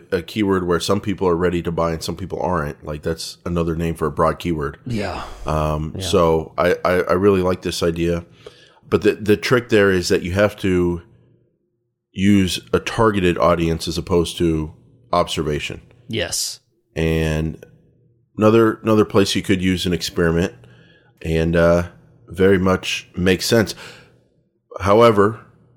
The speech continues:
Speaker 1: um, the one risk here is that your volume is gonna be too low. So if you're already in a low volume situation, small location,
Speaker 2: Yeah.
Speaker 1: very, very niche industry, that's an area where it doesn't preclude you from doing this, prevent you from doing this, but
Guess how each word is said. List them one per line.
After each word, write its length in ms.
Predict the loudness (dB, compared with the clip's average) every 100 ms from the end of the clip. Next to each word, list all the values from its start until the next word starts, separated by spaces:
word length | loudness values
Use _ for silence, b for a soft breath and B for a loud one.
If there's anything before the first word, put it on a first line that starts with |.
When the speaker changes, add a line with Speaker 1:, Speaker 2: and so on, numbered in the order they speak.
| -10
Speaker 1:
um, 440 | -2 0 0 0 -2
the 80 |
one 240 | 0 2 4
risk 280 | 2 0 -2
here 200 | 0 0
is 200 | 0 0
that 160 | 0
your 100 | 0
volume 280 | 0 0 0
is 80 | -2
gonna 140 | -4
be 100 | -4
too 180 | -6 -2
low. 240 | 2 2 2
So 160 | 0
if 160 | 0 0
you're 160 | -2
already 260 | 2 2 2
in 80 | 0
a 60 |
low 200 | 0 0
volume 360 | 2 2 0 -2
situation, 680 | -8 -6 -2 -2 -2 -6 -6 -12 _ _
small 340 | -14 -4 0 2
location, 720 | 0 0 -2 -2 -4 -4 -6
Speaker 2:
Yeah. 240 | -8 -10 -12 -20 _ 0
Speaker 1:
very, 180 | 2
very 220 | 4 2 2
niche 320 | 0 -2 -4
industry, 400 | -4 -6 -4 -2
that's 360 | -2 -6 -10 -12 -8
an 140 | -6
area 400 | -2 0 2 0
where 280 | 0 0 0
it 580 | -2 -8 -20 -20 _ _
doesn't 240 | 0 0
preclude 520 | 0 -2 2 4 6 4
you 100 | 2
from 200 | 2 4
doing 260 | 4 4
this, 260 | 4 2 -2
prevent 400 | -4 0 0 0
you 80 | -2
from 200 | -2 2
doing 240 | 4 4
this, 200 | 2 0
but 340 | 0 2 2